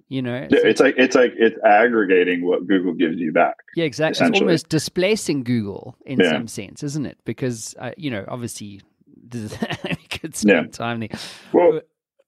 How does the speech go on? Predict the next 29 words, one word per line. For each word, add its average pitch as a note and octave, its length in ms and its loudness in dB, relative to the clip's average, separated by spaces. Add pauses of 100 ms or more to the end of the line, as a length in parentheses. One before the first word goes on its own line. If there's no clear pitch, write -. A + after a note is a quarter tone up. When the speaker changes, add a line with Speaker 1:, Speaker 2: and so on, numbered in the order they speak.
(200)
Speaker 1:
yeah, B2 120 -8
go B2+ 120 -16
ahead. A2+ 160 -16
Speaker 2:
I E3+ 60 2
mean, F3 100 2
there's, F3 160 4
there's E3 240 0
a E3+ 60 4
bit G3+ 240 0
missing C#3 360 -4
though, F2 120 -8
right? F#2 240 -4
So B2+ 160 0
when C3 160 0
you C3+ 140 0
get C#3+ 260 2
your C3 120 0
Google A2+ 300 -2
search, F#2+ 340 -4
and C3 140 2
I've, C#3+ 160 2
I've C3 160 2
been C#3 140 2
doing C#3+ 220 2
quite A#2+ 200 4
a - 20 0
lot G2+ 140 2
of F2+ 60 -16
reading - 200 -18